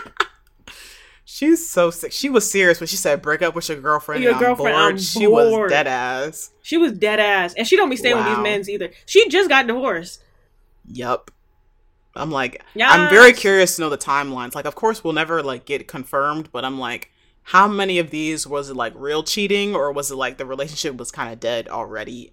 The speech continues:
Speaker 2: and we moved
Speaker 1: Oh.
Speaker 2: on? Like, that's, I'm just curious to know,
Speaker 1: Well, the
Speaker 2: but
Speaker 1: wife of the guy of SpongeBob, she said that she was completely blindsided. She been going to the tabloid shop.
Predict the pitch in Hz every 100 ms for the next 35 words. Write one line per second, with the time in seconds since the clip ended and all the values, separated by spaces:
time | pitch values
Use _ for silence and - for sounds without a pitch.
0 | _ 107 104 - 123 123 185 180 170 170
1 | 175 - _ _ - 147 - 85 180 240
2 | - 226 185 - - 175 151 - 131 131
3 | 120 294 339 269 277 240 269 466 - -
4 | 226 254 226 240 208 214 202 202 202 -
5 | 226 254 208 190 - - 302 359 302 240
6 | 208 190 202 214 202 196 180 - _ _
7 | _ _ _ _ _ - _ _ _ _
8 | _ _ - - 269 285 226 220 220 220
9 | 214 185 175 185 226 220 175 170 147 359
10 | 392 220 208 180 170 233 220 196 185 180
11 | 180 180 175 175 -